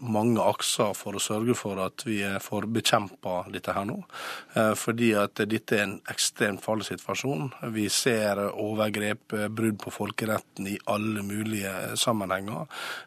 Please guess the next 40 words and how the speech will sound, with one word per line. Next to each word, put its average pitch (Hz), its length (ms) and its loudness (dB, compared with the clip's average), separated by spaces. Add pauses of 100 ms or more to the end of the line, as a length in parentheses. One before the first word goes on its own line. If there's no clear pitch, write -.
Eh, 101 320 2
det 110 160 2
er 98 240 4
masse 107 400 4
drap, 107 400 4
det 98 140 2
er 107 80 0
henrettelser, 104 880 0
det 101 140 2
er - 80 -2
halshugginger. 104 800 0 (480)
Eh, 107 340 6
ja, 120 320 6 (260)
kort - 220 0
sagt - 400 2
så 107 340 0
er 123 120 2
vi 110 80 -2
i - 20 0
en 98 80 0
situasjon 104 640 2
der 101 380 2 (100)
heldigvis 113 540 2
et - 180 -2
helt 110 220 0
verden, 107 400 2
hele 113 180 0
verdenssamfunnet, 101 920 -2 (460)
eh, 101 200 4
fordømmer 110 640 4
det 104 160 -2
som 95 160 -8
skjer, 170 320 0
og 135 140 2
at - 80 -4
man 117 100 6
rett 110 180 2
og 104 60 -4
slett - 240 -2
må 95 80 -6